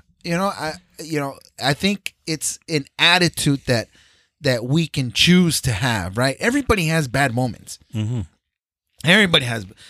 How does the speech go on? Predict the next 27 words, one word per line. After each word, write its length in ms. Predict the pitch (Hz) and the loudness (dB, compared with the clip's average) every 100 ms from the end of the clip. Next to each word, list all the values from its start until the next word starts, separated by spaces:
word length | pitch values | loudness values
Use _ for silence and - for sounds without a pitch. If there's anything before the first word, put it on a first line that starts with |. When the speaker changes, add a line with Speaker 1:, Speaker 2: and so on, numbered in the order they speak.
| - _ _ 175 | -20 _ _ -4
Speaker 1:
you 100 | 147 | -2
know, 280 | 135 135 - | 0 -4 -8
I 100 | 131 | -8
mean, 200 | 139 135 | -6 0
I 100 | 135 | -2
could 300 | - 156 107 | 0 -2 -2
dwell 340 | 127 143 160 175 | 2 4 6 6
on, 380 | 160 147 143 _ _ - | 4 0 -4 _ _ -4
you 140 | 151 | 0
know, 60 | 151 | 2
everything 380 | 165 160 175 170 | 2 0 0 2
that's 200 | 139 - | 0 2
going 340 | 156 156 143 | 4 4 2
wrong, 400 | 175 254 151 170 - | -2 -2 -4 -6 -6
or 440 | 269 320 208 247 - - - _ | 0 4 4 4 0 -14 -20 _
I 100 | 143 | -8
can 180 | - 143 | -6 -8
flip 400 | - 190 254 - | -6 0 0 2
it 160 | 175 - _ _ _ _ _ | -4 -6 _ _ _ _ _
Speaker 2:
Right. 220 | 95 85 | -4 -2
Speaker 1:
and 120 | 151 | -2
say, 140 | 135 143 | 2 0
"Thank 540 | - - 220 277 - | 0 0 2 2 2
you, 120 | 165 | 0
God, 480 | 123 131 131 120 120 - _ _ - | 2 2 2 2 0 -6 _ _ -10
Speaker 2:
Yeah. 180 | 85 - - | -8 -10 -4
Speaker 1:
for 420 | 170 160 151 | 4 6 6